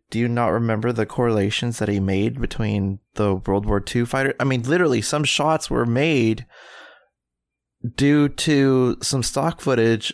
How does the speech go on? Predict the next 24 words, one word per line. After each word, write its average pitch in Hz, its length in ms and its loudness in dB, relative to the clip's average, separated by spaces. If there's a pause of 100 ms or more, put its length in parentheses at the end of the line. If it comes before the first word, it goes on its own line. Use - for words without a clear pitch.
of 107 600 0 (440)
fighters 127 680 0
in 120 240 -2
World 117 240 2
War 120 180 0
Two. 110 560 -2
I - 80 -4
mean, 113 260 0
it's 120 220 -2
always 170 320 2
been 127 460 0 (360)
political. 110 760 0
It's 107 120 -2
always 135 240 0
about, 127 380 0 (420)
about 117 380 0
war. 117 420 2
It's 95 140 -2
always 123 280 0
had 120 300 0
these 110 240 -2
elements 123 600 0
of 107 360 -2
political, 113 800 -2